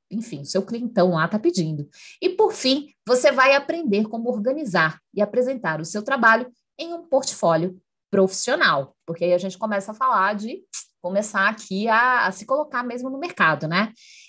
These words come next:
E aí, gente, dizer pra vocês que o curso Profissão de Sound Designer da ebac, eles são dois cursos em um. Um primeiro curso,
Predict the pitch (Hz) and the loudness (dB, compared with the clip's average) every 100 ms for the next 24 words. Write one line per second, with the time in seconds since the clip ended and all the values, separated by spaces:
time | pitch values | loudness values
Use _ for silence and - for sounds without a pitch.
0 | - 392 320 311 277 202 202 208 262 277 | 0 4 6 6 2 0 -2 -2 0 2
1 | 311 302 233 - 254 254 - 294 - 320 | 2 0 -2 0 0 0 -6 -10 -4 -2
2 | 359 - 214 196 - 185 - 190 190 180 | -2 -8 -12 -12 -10 -10 -8 -4 -4 -2
3 | 170 170 147 143 143 139 175 170 - - | -2 -2 -6 -4 -4 4 4 4 -2 -20
4 | _ - 226 285 311 302 233 339 403 - | _ -8 -2 0 0 4 6 4 2 -4
5 | 302 - 269 294 349 165 135 _ _ _ | -4 -4 -6 -4 -2 -2 -4 _ _ _
6 | - 480 427 320 262 285 247 254 254 311 | -12 -2 2 4 4 2 -2 -2 -2 -4